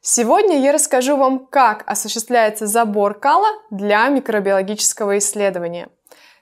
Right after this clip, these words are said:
Первое, что вам необходимо сделать, это заполнить анкету в офлайн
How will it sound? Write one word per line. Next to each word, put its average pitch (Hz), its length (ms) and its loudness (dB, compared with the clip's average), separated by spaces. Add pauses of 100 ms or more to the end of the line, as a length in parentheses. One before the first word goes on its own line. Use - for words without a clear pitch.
(140)
Первое, 262 400 4
что 226 220 -4
вам 262 200 2
необходимо 269 580 2
сделать, 320 460 0
это 320 280 -2
заполнить 262 720 0
анкету 220 500 -2
в 185 120 0
офлайн 294 560 0